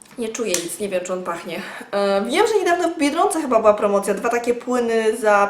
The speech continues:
piętnaście czy szesnaście złotych, ale spoko, ja byłam w Biedronce ostatnio, tych płynów nie było, więc, e, uważam, że i tak dziesięć złotych to nie ma tragedii. Także będę testowała pewnie od weekendu jakoś tak, bo pewnie tamten skończę.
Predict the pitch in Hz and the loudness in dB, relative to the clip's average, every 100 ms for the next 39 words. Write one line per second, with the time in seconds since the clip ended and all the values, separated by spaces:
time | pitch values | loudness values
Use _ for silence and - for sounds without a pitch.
0 | - 214 220 262 - 269 247 240 247 240 | -2 -6 -2 -2 -2 -6 -4 -6 -6 -6
1 | 240 233 208 240 339 - - - - - | -4 0 0 0 -2 -6 -18 -20 -20 -6
2 | - 403 403 320 269 220 269 302 285 277 | 2 4 4 4 4 6 6 6 4 4
3 | 262 262 262 254 247 247 247 247 254 240 | 2 2 0 -2 -2 -2 -4 -4 -2 -2
4 | 240 220 233 240 226 214 208 208 208 - | 0 -2 2 4 4 2 2 0 -4 0
5 | 202 196 233 254 247 240 214 202 214 208 | 4 4 4 2 2 2 0 0 -2 -2
6 | 208 202 202 208 202 196 196 196 185 185 | -4 -4 -4 -8 -6 -2 0 2 2 2
7 | 202 202 208 185 190 269 - - 240 247 | 0 0 2 2 0 -4 -4 -4 -2 2
8 | 269 302 285 277 254 233 233 226 220 220 | 2 2 0 -2 0 4 4 4 0 -2
9 | 214 196 196 196 - - - - 339 359 | -2 0 0 -4 -16 -20 -20 -8 -2 2
10 | 285 220 202 202 - 214 190 185 185 180 | 2 6 4 4 2 2 2 4 6 4
11 | 202 196 190 196 190 185 - 175 175 190 | 0 -4 -4 -4 -4 -2 -2 -2 -2 0